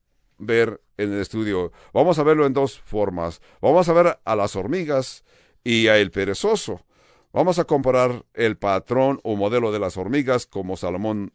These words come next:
lo ve y como nosotros lo vemos en nuestros días. Entonces, comenzamos hablando de Salomón, da una, un reto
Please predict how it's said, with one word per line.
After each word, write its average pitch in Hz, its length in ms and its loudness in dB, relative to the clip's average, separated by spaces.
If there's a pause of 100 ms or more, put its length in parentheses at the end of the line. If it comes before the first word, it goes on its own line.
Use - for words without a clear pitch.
lo 90 240 -4
ve 143 360 0 (400)
y 110 120 -4
como 95 280 -6
nosotros 110 360 -2
lo 104 80 -2
vemos 104 320 -4
en 95 100 -4
nuestros 90 380 -8
días. 110 500 -6 (1000)
Entonces, 101 960 -4 (1300)
comenzamos 165 1120 -2 (440)
hablando 131 540 2
de 110 320 -4 (280)
Salomón, 127 720 0 (380)
da 135 760 6 (140)
una, 120 720 -2 (840)
un 143 200 0
reto 139 840 4